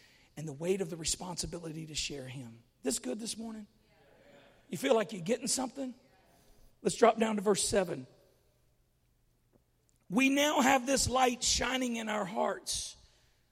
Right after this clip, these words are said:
but we ourselves are like fragile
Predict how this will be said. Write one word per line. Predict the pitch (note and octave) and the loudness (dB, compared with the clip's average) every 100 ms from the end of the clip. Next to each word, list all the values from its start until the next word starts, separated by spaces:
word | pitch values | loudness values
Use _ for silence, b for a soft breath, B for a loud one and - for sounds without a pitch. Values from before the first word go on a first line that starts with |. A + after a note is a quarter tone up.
| _ _ _ _ b b | _ _ _ _ b b
but | C4 C#4 | 8 8
we | A#3+ E4 E4+ | 6 4 4
ourselves | C4 A3 - - C4 F#3+ G#3 A3 - - _ _ _ _ _ _ _ _ _ _ _ _ _ _ _ _ _ _ _ _ _ _ _ - | 2 2 0 2 2 2 -4 -8 -10 -12 _ _ _ _ _ _ _ _ _ _ _ _ _ _ _ _ _ _ _ _ _ _ _ 0
are | A3 | 2
like | G3+ - | 2 -2
fragile | - B3 C4 B3 B3+ - A#3+ A#3+ E3 | -8 -4 0 0 0 0 0 0 -6